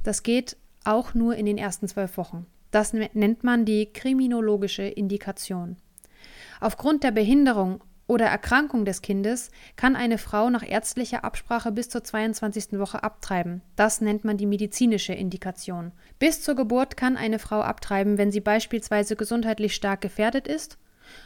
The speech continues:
oder wenn ihr eine psychisch unzumutbare Situation droht. Letzteres kann dann der Fall sein, wenn erst nach der zweiundzwanzigsten Woche eine Anomalie, Behinderung oder Erkrankung am Kind festgestellt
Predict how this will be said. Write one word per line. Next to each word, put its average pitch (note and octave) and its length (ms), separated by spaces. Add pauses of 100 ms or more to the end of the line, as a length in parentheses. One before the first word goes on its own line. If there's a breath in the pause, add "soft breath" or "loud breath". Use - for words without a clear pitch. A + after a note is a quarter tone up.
oder C4 340
wenn A#3 140
ihr A#3 180
eine G#3+ 260
psychisch - 720
unzumutbare A#3 800
Situation G#3 640
droht. F#3 420 (180)
Letzteres B3 520
kann G#3 200
dann G3+ 180
der A#3 100
Fall A3+ 280
sein, A#3 300 (840 loud breath)
wenn G#3+ 120
erst B3 280
nach A#3 100
der G3+ 160
zweiundzwanzigsten A3+ 800
Woche A#3 400
eine G#3 220
Anomalie, G#3+ 640 (280)
Behinderung A#3+ 720
oder A#3 220
Erkrankung G#3+ 600
am G#3 160
Kind G#3 280
festgestellt G3+ 760